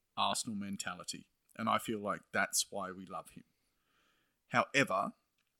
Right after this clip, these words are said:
I would also like to say that he is flawed because of his lack of experience, his defensive awareness and positioning, and the fact that he isn't fully physically developed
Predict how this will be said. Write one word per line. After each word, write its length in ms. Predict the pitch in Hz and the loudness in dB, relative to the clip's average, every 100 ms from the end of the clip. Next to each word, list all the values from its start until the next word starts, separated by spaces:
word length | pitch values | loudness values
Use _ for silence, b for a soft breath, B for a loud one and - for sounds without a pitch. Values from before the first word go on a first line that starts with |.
| _ _ _ _ - | _ _ _ _ -4
I 120 | 98 | 0
would 160 | 113 110 - | 0 -2 0
also 400 | 135 165 - 107 | 2 4 4 4
like 300 | 104 98 80 | 4 -2 -4
to 120 | - | -8
say 460 | - 92 80 80 95 _ _ _ _ _ | -6 -4 -6 -8 -16 _ _ _ _ _
that 200 | 110 95 | -6 -6
he 220 | 101 107 101 | -6 -6 -4
is 140 | 87 | -4
flawed 680 | - 127 123 107 87 131 - - _ _ _ _ 107 | -6 0 0 0 -2 -10 -14 -20 _ _ _ _ -12
because 500 | - 101 98 - - | -10 -12 -8 -8 -8
of 80 | - | -14
his 200 | - 92 | -18 -12
lack 260 | 101 104 - | -2 -2 -2
of 80 | 113 | -12
experience, 840 | 107 - 101 95 95 104 - - _ b b b b - | -10 -8 -8 -10 -10 -12 -10 -12 _ b b b b -14
his 140 | 104 | -12
defensive 840 | - 95 - 113 113 - 110 101 90 - - - | -12 -12 -4 -4 -2 -4 -4 -6 -8 -20 -20 -12
awareness 640 | 101 104 98 101 160 - - | -6 -4 -2 -4 -4 -4 -6
and 160 | 98 | -10
positioning, 760 | - 98 110 - 92 90 170 - b b b b b - | -8 -8 -6 -6 -8 -8 -8 -10 b b b b b -4
and 280 | 98 98 95 | -4 -4 -8
the 80 | 98 | -10
fact 280 | - 92 - | -4 -4 -4
that 140 | 98 | -14
he 200 | 98 101 | -8 -6
isn't 240 | 98 95 - | -4 -6 -8
fully 380 | - 98 98 - - | -10 -10 -10 -14 -12
physically 640 | 107 98 95 98 95 - - | -8 -8 -10 -16 -16 -16 -18
developed 560 | - 98 90 90 - | -12 -4 -4 -4 -10